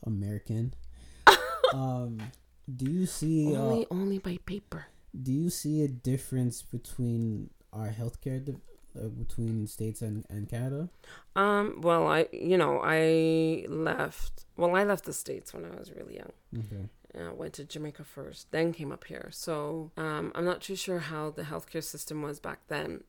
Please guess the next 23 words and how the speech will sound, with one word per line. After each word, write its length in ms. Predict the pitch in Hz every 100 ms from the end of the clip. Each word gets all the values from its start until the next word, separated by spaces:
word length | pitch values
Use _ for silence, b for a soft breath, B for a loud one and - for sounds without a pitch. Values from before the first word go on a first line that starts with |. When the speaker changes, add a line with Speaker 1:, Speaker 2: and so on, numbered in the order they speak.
| _
Speaker 2:
I 80 | 170
do 220 | 165 175
understand 560 | 170 151 - 151 151 147
that 400 | 151 139 - - 165 160
they 180 | 175 147
don't 200 | 147 156
have 160 | -
free 320 | - - - 139
healthcare 460 | 196 403 - 135 - -
Speaker 1:
Mm-hmm. 160 | 117 110
Speaker 2:
like 240 | 135 101
we 100 | 143
do. 120 | 127 - b b b b b _ -
Um, 540 | 156 156 151 151 151 -
so 680 | - 165 151 147 143 175 - _ -
I, 180 | 147 -
I've 320 | - 143 156 -
always 340 | 160 165 160 -
thought 200 | 165 156
about 320 | - 143 135
it 180 | - -
like 300 | 139 131 - -
we're, 300 | - 143